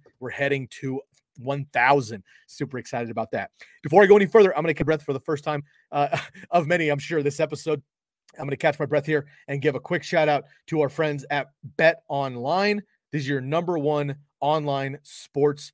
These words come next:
betting experts. A note from Bet Online, and I'll get into my week eleven waiver ads. I'll be right back. This episode of the Candlestick Kids is brought to you by BetOnline.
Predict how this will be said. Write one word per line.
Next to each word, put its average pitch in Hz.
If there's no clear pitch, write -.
betting 139
experts. 135
A 135
note 156
from 170
Bet 160
Online, 156
and 151
I'll 131
get 143
into 143
my 120
week 143
eleven 131
waiver 123
ads. 95
I'll 104
be 110
right 110
back. -
This 151
episode 160
of 165
the 139
Candlestick 156
Kids 156
is 110
brought 139
to 151
you 131
by 143
BetOnline. 143